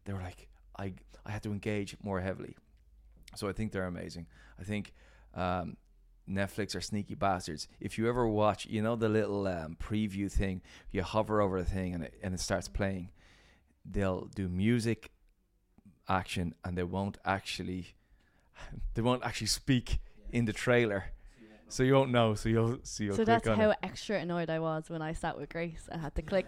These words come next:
Speaker 1: <laughs>
Speaker 2: into everything and wait two minutes for it to start and then her to go, "No, I don't wanna watch it. I have to read it." <laughs> Which, I love Grace, but, you know, I was like, "We need to pick a film. Start now."
Speaker 1: Um, yeah,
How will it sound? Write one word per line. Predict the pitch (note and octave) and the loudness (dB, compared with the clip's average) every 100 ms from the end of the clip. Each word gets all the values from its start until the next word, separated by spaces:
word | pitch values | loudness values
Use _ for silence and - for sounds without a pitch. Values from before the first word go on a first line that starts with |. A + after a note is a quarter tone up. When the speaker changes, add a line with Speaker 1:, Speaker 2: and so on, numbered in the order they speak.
| - | 0
Speaker 1:
<laughs> | - | 6
Speaker 2:
into | C4 A#3+ | 6 8
everything | G3+ G3+ F#3 F3 - - - | 8 8 4 0 6 8 10
and | A3+ A#3 | 10 12
wait | A3+ A3+ E3 | 12 10 8
two | - G4+ D#4+ | 12 12 12
minutes | D4+ D4 D4+ | 12 10 8
for | D4 | 6
it | C#4 C#4 | 8 8
to | D4 | 6
start | C#4 C4 B3+ - | 10 10 10 8
and | B3 | 8
then | B3+ | 8
her | C#4+ C4 | 6 4
to | B3+ | 2
go, | A#3 A3+ A3 - | 4 4 4 2
"No, | A3 | 4
I | G#3+ G#3 | 4 4
don't | G3+ | 2
wanna | G3+ G3+ | 2 4
watch | G3+ - | 2 4
it. | |
I | A#3 | 4
have | A3 - | 4 4
to | |
read | A3+ B3 B3+ - _ - - | 6 8 6 2 _ -6 -4
it." | D#4+ B3 - - - - | 0 -2 -4 -14 -20 -14
<laughs> | F5+ - - - | -14 -12 -10 -2
Which, | C4 B3+ - | 2 2 0
I | - | 0
love | G#3+ F#3+ | 2 0
Grace, | - E3+ - | -4 -12 -2
but, | G#3 F#3 C#3+ | 4 4 4
you | G#3 | -2
know, | F3+ D#3 - - - _ _ - - - | -2 -2 -10 -20 -20 _ _ 2 4 4
I | |
was | G#3 | 2
like, | G#3 | 2
"We | G#3 | 2
need | G#3 | -2
to | G3+ | -2
pick | F#3 | -8
a | F3+ | -6
film. | F3 D3+ - | -6 -6 -12
Start | - F3+ C#3+ - - F#3 | -8 -8 -8 -14 -20 -14
now." | E3 - _ _ - - _ _ - - - _ _ _ _ - - - _ _ _ - | -12 -12 _ _ -20 -20 _ _ -20 -20 -20 _ _ _ _ -20 -20 -20 _ _ _ -6
Speaker 1:
Um, | F#2+ F2+ E2+ - | -2 0 -2 -4
yeah, | G#2 | -4